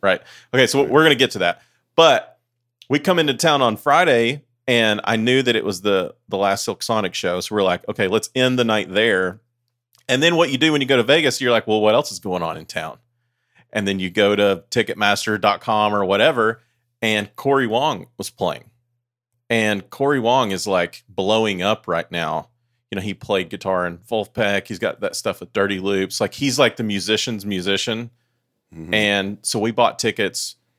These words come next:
Speaker 1: He was opening for, uh, what's that guy's name? We don't even know who the headliner was. Uh, Nathaniel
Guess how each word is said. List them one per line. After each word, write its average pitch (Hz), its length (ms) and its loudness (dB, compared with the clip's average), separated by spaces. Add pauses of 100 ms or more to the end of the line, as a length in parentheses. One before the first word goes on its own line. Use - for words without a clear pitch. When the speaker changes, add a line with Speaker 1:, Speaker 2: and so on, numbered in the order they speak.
(100)
Speaker 1:
He 123 80 -2
was 113 200 -2
opening 123 360 -2
for, 95 340 0
uh, 82 300 -2 (400)
what's - 140 -10
that 92 120 -2
guy's 87 240 -2
name? 87 320 -8
We 113 100 -4
don't 110 100 0
even 104 120 -2
know 90 120 -2
who 92 100 -2
the 87 80 -2
headliner 90 340 -4
was. 95 220 -6
Uh, 101 180 0
Nathaniel 95 800 0